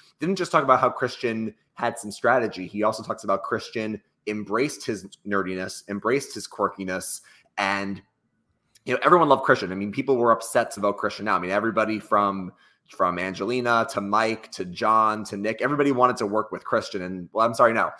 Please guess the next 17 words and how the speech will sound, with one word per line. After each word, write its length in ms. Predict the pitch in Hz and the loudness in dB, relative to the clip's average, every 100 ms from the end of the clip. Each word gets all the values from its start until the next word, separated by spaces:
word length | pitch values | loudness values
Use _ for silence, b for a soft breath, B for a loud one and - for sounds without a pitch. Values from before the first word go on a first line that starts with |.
| B _ | B _
Technically, 360 | 170 170 135 127 | 0 2 2 2
they 120 | 127 | 4
didn't 180 | 156 165 | 4 6
wanna 280 | 143 127 113 | 4 4 2
work 200 | 117 - | 2 4
with 120 | 113 | 0
Christian, 580 | - 110 - 104 101 95 _ | 2 0 0 -4 -4 -8 _
the 200 | 107 104 | -2 -2
Goliaths, 540 | - 104 98 98 98 - | 0 2 2 2 -2 -6
because 240 | 104 101 | -8 -6
he 60 | 104 | -4
was 260 | 98 95 | -6 -4
way 180 | 92 101 | -2 -2
too 200 | - 98 | -2 -6
threatening. 400 | 110 107 85 85 | 0 0 0 -8
But 100 | 92 | -2
basically, 640 | 139 147 135 123 113 107 | -2 -2 -4 -2 -2 -4